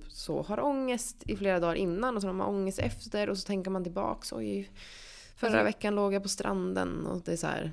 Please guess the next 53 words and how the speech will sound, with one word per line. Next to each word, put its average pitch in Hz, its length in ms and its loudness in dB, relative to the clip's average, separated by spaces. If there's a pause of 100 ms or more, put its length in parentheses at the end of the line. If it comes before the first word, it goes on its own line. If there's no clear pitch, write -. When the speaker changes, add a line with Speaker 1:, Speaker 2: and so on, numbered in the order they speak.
(160)
Speaker 2:
Alltså 208 180 -2
jag 247 200 4
tror 196 200 0
ju 175 80 2
en 170 140 0
bra 165 180 -2
grej 160 280 -2
är 160 180 -4
att 165 180 -8
man 160 280 -4 (460)
lite 180 260 -2
mentalt 170 600 0
börjar 170 320 0
jobba 175 280 -2
innan 156 260 -4
man 156 120 -4
börjar 156 160 -2
jobba. - 240 -10 (220)
Speaker 1:
Ja, 180 240 2
gud 190 200 2
ja. - 120 2 (120)
Speaker 2:
Alltså 185 220 0
att 165 140 -2
man, 160 360 -2
eh, - 280 -6
för 185 120 -4
typ 180 120 -4
när 185 100 0
jag 185 140 2
kom 180 120 -4
hem, 160 360 -4 (120)
nu 190 80 -10
ska 190 160 -6
jag, 185 40 0
jag 175 80 -4
kom 185 80 -4
hem 170 180 -2
på - 120 -6
en 160 280 -4 (360)
lörd-, 170 440 0 (200)
ja, - 100 -6
på 190 120 -2
lördagen 180 380 4
kom 170 100 -6
jag 165 80 -4
hem - 100 -4
och 170 60 -6
sen 175 100 -6
skulle 165 180 -4
jag - 20 0
jobba 156 140 -4
på - 100 -12
tisdagen. - 480 -4